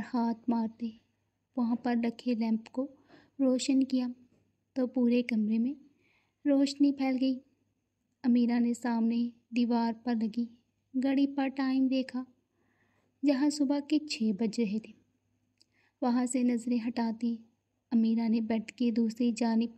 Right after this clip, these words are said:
देखा था, जहाँ काजिम खान बिना शर्ट और कंफर्टर के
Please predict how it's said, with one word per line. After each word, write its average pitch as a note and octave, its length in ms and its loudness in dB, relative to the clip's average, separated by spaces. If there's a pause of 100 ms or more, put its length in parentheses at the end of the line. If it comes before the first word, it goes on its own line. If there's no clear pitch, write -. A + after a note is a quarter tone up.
देखा A#3 300 -2
था, A#3 160 -8 (960)
जहाँ A#3 300 2 (120)
काजिम A3+ 400 0
खान A3+ 420 -2 (440)
बिना A#3 340 2
शर्ट A#3+ 440 -2 (440)
और B3+ 120 0 (120)
कंफर्टर A3 580 -2
के B3 180 -8